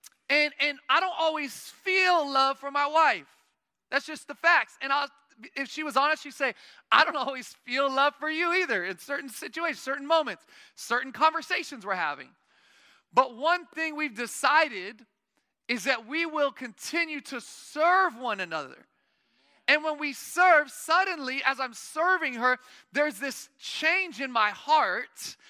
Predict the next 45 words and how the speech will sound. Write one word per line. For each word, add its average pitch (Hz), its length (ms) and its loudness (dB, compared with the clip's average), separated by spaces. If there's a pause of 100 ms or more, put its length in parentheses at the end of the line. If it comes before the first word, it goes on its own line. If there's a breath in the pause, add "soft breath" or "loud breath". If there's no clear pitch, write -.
(240 loud breath)
and 277 160 2
my 262 160 2
spirit, 320 640 -2
and 262 120 -4
the 240 100 -4
love 269 440 4
starts - 420 -4
to 240 80 -16
come 190 280 -10
back. 214 380 -4 (1000)
In 262 100 -4
the 262 80 -4
same 277 420 -4
way, 285 360 4
I 233 80 0
walk 233 280 -4
in 233 120 -12
here 220 180 -8
on 202 120 -8
Sunday 196 280 -12
mornings, 190 460 -12
and 165 100 -16
this 165 140 -12
morning, 196 320 -10 (280 loud breath)
my 175 120 -4
wife 180 240 0
left 180 200 -6
me 190 120 -18
'cause 160 120 -16
she - 120 -16
was 160 120 -14
leading 156 200 -12
worship, 180 340 -14
so - 100 -12
I 156 60 -2
had 170 120 -6
to 151 60 -16
get 160 200 -10
all 165 100 -6
three 170 160 -14
kids 156 300 -12
ready, 156 260 -8 (240 loud breath)
um, 160 300 -2
by 151 120 -2
myself. 160 520 -8